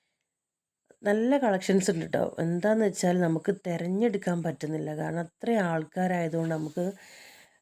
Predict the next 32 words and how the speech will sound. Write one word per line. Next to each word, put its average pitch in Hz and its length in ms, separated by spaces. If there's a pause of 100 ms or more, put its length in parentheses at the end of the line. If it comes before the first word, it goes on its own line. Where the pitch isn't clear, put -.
ഏഹ്, 165 340
എന്താ 156 260
പറയുക, 160 340
തിരഞ്ഞിങ്ങോട്ട്, 170 720
ഏഹ്, 156 200
കിട്ടുന്നില്ല 165 480
ട്ടോ. 156 180 (340)
ഇനിയിപ്പോൾ, 175 420 (220)
ഏഹ്, 156 260
കുറേയൊക്കെ 147 520 (440)
എടുത്ത് 190 340
കഴിഞ്ഞിട്ടുണ്ട്. 185 520
കാരണം 170 260
ലാസ്റ്റ് 180 480
ആയല്ലോ, 185 360
പെരുന്നാൾ 160 400
ആവാനായല്ലോ, 160 600
ഒരാഴ്ചയും 147 360
കൂടെ 165 120
അല്ലേ 151 120
ഉള്ളൂ. 147 100
അപ്പോൾ 160 220
ഇത് 156 200
ഒരുവിധ 175 280
ആൾക്കാരൊക്കെ 185 420
ഇന്ന് 190 240
എടുത്തിട്ടും 185 540
കാണണം. 170 340 (920)
പിന്നെ 180 120
ദാ 208 100
നമ്മളിങ്ങനെ 190 500
തിരയാണ്. 180 580